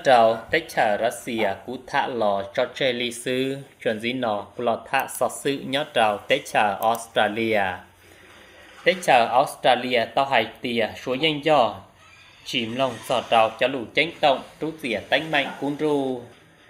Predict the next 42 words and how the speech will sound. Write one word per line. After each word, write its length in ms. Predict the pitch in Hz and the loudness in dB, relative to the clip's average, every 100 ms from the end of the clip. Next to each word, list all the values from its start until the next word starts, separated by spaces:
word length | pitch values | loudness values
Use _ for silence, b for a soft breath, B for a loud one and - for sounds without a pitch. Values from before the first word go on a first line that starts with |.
| - - | -20 -6
Tết 140 | - 170 | 0 0
chờ 200 | 170 127 | 2 2
Australia 760 | 120 139 - 135 113 117 120 107 101 | 2 -2 0 2 2 2 0 0 2
tao 120 | 139 | 0
hay 180 | 135 117 | 2 0
tìa 320 | 110 117 113 101 | 0 -2 -2 -2
số 320 | - 120 139 139 | -4 0 0 -2
cú 60 | 160 | -2
giờ 160 | 147 113 | -2 -2
chỉ 180 | - 110 | -4 -4
tạo 240 | - 139 - | 0 0 0
số 340 | - 156 165 165 | -4 0 0 2
tết 240 | 151 165 - | 2 2 0
sò 160 | 147 | -4
trào 480 | 117 120 113 113 - b b b b b b | -2 2 2 0 -6 b b b b b b
tàu 220 | 131 120 - | -2 -2 -2
plua 220 | 127 117 | 0 2
lò 200 | 117 104 | 2 0
nò, 460 | 107 113 110 107 - | 2 2 2 0 -4
chuột 120 | 147 135 - | -6 -4 -4
chuột 140 | 143 - | -4 0
tàu 180 | 117 107 - | 2 2 -2
cho 100 | 117 | 0
tánh 280 | 147 165 | 0 -2
mệnh, 160 | 160 139 - - | -2 -4 -4 -4
tách 160 | 160 156 | -4 -2
chở 160 | 135 | -2
Australia, 760 | 104 120 131 - 123 110 113 107 | 0 0 -2 -2 -2 -2 -2 -4
xã 240 | 95 - 117 - | -4 -6 -6 0
cọ 260 | 139 127 131 | 0 0 0
của 160 | 110 - | -2 -2
hù, 260 | 120 110 - | -4 -6 -6
tánh 180 | - 151 | -4 -2
mệnh 160 | 160 143 - | -2 -4 -6
cún 180 | 151 | -8
đun 220 | 160 151 135 | -4 -4 -2
tại 220 | 143 - | 0 0
Olu 140 | 147 156 - | -2 -4 -4
tách 120 | 160 - | -4 0
chở 80 | 113 98 - | 2 2 2
xỉa, 200 | 117 95 - | 2 0 -2
chuột 120 | 143 | -8